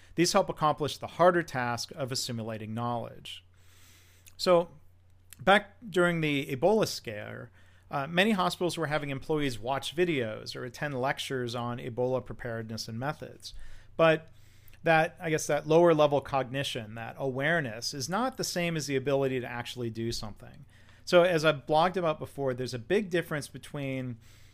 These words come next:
uh, telling, which isn't effective, and hands-on interactive training that is effective, as was shown by some hospitals and the U S military. So learning by doing, you know, while being coached on a one-on-one basis,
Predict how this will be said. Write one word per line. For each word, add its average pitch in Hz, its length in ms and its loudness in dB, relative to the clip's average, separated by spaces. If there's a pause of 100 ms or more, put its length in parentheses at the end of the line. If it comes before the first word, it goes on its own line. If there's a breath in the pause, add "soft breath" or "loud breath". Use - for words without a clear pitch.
(160 soft breath)
uh, 131 120 -8 (100)
telling, 165 680 0
which 143 200 -6
isn't 147 360 -2
effective, 120 720 -6
and 143 420 -4 (240 loud breath)
hands-on 165 500 0
interactive 139 540 -2
training 127 380 -6
that 123 240 -8
is 165 220 0
effective, 113 520 -10
as 120 340 -8 (260 soft breath)
was 143 140 0
shown 151 240 2
by 131 120 2
some 147 240 -2
hospitals 127 640 -2
and 123 280 -8
the 120 60 -6
U 120 180 -4
S 113 180 -6
military. 139 800 -8 (800 soft breath)
So 170 160 2
learning 226 340 4
by 165 140 6
doing, 135 680 -2
you 175 100 -8
know, 143 60 -4
while 147 440 0
being 165 500 -4
coached - 540 -2
on 151 100 -2
a 139 40 -2
one-on-one 139 400 -4
basis, 131 580 -4